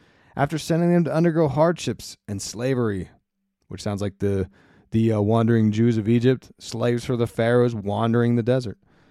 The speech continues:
Now, what's interesting that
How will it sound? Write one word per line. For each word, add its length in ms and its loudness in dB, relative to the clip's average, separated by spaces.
Now, 240 2
what's 460 -2
interesting 1000 -2
that 540 -2